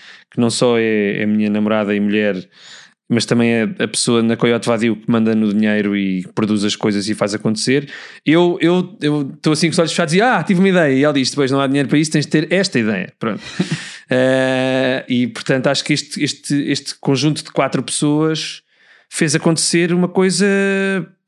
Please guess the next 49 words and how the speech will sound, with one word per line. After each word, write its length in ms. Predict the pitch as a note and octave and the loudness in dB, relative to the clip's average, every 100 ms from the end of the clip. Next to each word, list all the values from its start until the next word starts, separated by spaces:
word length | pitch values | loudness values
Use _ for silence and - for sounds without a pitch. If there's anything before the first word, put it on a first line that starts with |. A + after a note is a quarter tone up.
| - | -14
que 140 | - A3 | 0 2
a 20 | |
nós 180 | A#3 G3+ | 4 2
nos 140 | G3 | 2
divertiu 380 | G#3 G#3 F#3+ G#3+ | 2 0 2 2
imenso, 320 | F#3+ G#3+ - | 2 2 0
pá, 100 | F3 | -2
e 80 | C3+ | 0
que 140 | - | 0
agora, 220 | C#3+ D#3+ E3+ | 0 0 -2
de 80 | |
facto, 500 | - F3+ F3+ G3 F3+ - - - - _ | -2 -2 -2 -4 -4 -8 -20 -20 -20 _
as 40 | |
pessoas 260 | - - F#3+ | -10 0 2
estão 120 | G3+ | 2
a 40 | F#3+ | 2
fazer 240 | F3+ F#3 | 2 2
memes, 400 | F3+ E3+ D#3+ - | 2 2 0 -2
pá, 340 | - B2+ - - - - - D#3+ _ _ | -2 -2 -2 -10 -14 -16 -16 -18 _ _
queres 240 | - D3 - | 0 0 0
melhor 200 | - D3+ | 0 2
do 80 | C3+ | 0
que 120 | - C#3 | 0 -2
isso? 180 | - | 0
É 20 | C#3+ | -2
tipo, 260 | C3 A2 C3 D3 - | -2 -6 -10 -10 0
<laughs> 280 | F3 D#3 - | 0 0 0
parece 260 | D#3+ D#3 | 0 0
quase 200 | - D#3 | 0 0
que 40 | D#3+ | 0
tem 120 | D#3+ | 0
t-shirts 340 | D#3 - D3 | 0 0 -2
com 120 | - | 0
a 20 | E3 | 0
nossa 200 | D#3+ F#3 | 2 0
cara. 280 | E3 C#3+ - - - | 0 0 -4 -14 0
Eu 100 | E3+ | 4
ontem 200 | G3+ G3+ | 4 4
fui 120 | F#3+ | 4
jantar, 480 | F3+ F#3 C#3+ B2 A#2 | 4 4 4 0 0
isto 160 | - - | -2 2
é 60 | |
muito 160 | D#3 D3+ | 2 2
sinistro, 300 | D#3+ C#3 - | 2 2 -2
isto 120 | - | -2
nunca 140 | C3 | 0
me 80 | C3+ | 2
tinha 120 | C3 | 0
acontecido. 420 | C3 C3 - A2+ | 0 -2 0 -2